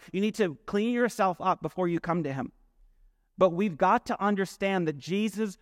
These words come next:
reaches out his hand and he touches the unclean part of you. He touches that thing that, that, that is so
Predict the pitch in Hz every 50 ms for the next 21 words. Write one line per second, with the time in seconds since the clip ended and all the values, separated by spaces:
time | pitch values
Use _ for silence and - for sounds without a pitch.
0 | _ _ 127 123 127 165 214 240 233 - 254 240 196 - 202 208 180 170 170 208
1 | 190 165 - 196 196 190 170 160 147 - - - - 175 180 175 165 - - -
2 | 240 226 - - 214 185 156 - - - - - 196 180 - 180 202 220 202 -
3 | 214 196 185 - - 180 170 165 139 131 135 113 104 - _ _ _ _ _ _
4 | _ _ - 214 202 - 208 220 233 - 247 220 170 220 208 190 - - 214 214
5 | 214 208 185 185 160 - 170 170 - - - - - 185 - - 190 185 - -
6 | 233 220 208 202